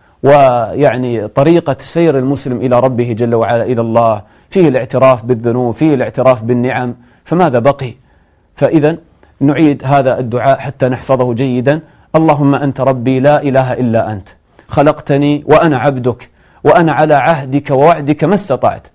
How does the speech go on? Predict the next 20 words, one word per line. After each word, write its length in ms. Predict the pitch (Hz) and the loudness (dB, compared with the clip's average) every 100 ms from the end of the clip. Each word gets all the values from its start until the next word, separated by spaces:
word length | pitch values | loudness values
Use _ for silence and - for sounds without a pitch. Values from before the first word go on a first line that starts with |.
| _ _ _ | _ _ _
أعوذ 340 | - 208 190 160 | 2 4 4 2
بك 200 | 147 147 | 0 -2
من 160 | 131 | -2
شر 300 | 127 147 143 | -2 -2 0
ما 140 | 139 147 | 0 0
صنعت، 440 | 147 151 196 190 _ _ _ - | 0 0 -2 -4 _ _ _ -2
أبوء 340 | 151 220 202 196 | 2 4 6 4
لك 220 | 190 185 | 4 2
بنعمتك 640 | 160 185 151 170 165 151 | 2 2 0 -2 -2 -4
علي 380 | 147 139 160 165 | 0 2 2 0
وأبوء 500 | 147 147 139 135 143 | 0 2 4 2 0
بذنبي، 600 | 123 120 147 143 185 202 - _ | 0 0 0 2 0 0 -10 _
فاغفر 400 | - 214 147 147 | 0 0 0 -4
لي 240 | 127 131 131 | -2 -2 -2
فإنه 460 | 135 147 131 123 | -2 -2 -2 0
لا 140 | 123 120 | 0 0
يغفر 280 | 110 120 | -2 -4
الذنوب 340 | 113 104 131 127 | -4 -4 -2 -4
إلا 400 | - 98 98 101 | -6 -8 -8 -12
أنت". 180 | 90 | -16